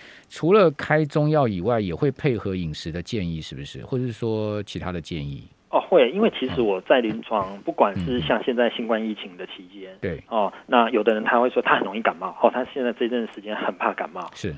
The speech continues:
Speaker 2: 哦，一感冒就大-，可能自己要被隔离了这样。
Speaker 1: 嗯哼哼。
Speaker 2: 那同样的，我在做重症治疗、慢性疾病的，
Speaker 1: 嗯。
Speaker 2: 哦，肝肾发炎，甚至是肿瘤的，
Speaker 1: 是。
Speaker 2: 其实我们稍微再问一下他的整个生活作息、饮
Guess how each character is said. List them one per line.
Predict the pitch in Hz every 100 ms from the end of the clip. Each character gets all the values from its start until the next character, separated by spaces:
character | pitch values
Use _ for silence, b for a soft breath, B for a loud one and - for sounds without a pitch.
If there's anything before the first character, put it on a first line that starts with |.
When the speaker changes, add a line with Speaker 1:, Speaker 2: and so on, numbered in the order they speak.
| - -
Speaker 2:
哦， | 107 113
一 |
感 | 143 107
冒 | 113
就 | 113 123
大-， | 127 107 -
可 | -
能 | 104 104
自 | 135
己 |
要 | 110
被 | 107
隔 | - 95
离 | 90 87
了 | 87
这 |
样。 | 110 110
Speaker 1:
嗯 | 107
哼 |
哼。 | 110 107 -
Speaker 2:
那 | 135 135 127 -
同 | - 120
样 | 165 175
的， | 117
我 | 95
在 | 92 120
做 | 127
重 | 113 120 110
症 | 117
治 | 98 110
疗、 | 92
慢 | 90 123 117
性 | 131 110
疾 | - 98
病 | 131 117 95
的， | - - -
Speaker 1:
嗯。 | 92
Speaker 2:
哦， | 80 101
肝 | 131 131 -
肾 | 135
发 | 113 113
炎， | 95 92
甚 | 120 107
至 | - 113
是 | 98 117 107
肿 | - 82
瘤 | 90 78
的， | 95 107 -
Speaker 1:
是。 | - 85 -
Speaker 2:
其 | 135
实 | - 139 147
我 | - 123
们 | 104 123 -
稍 | 185
微 | 185
再 | 135
问 | - 160 127
一 | 110
下 | 131
他 | 120 135
的 | 113
整 | 98 95
个 | 90 95
生 | - 147
活 | 120
作 | 104 143 120
息、 | 117
饮 | 95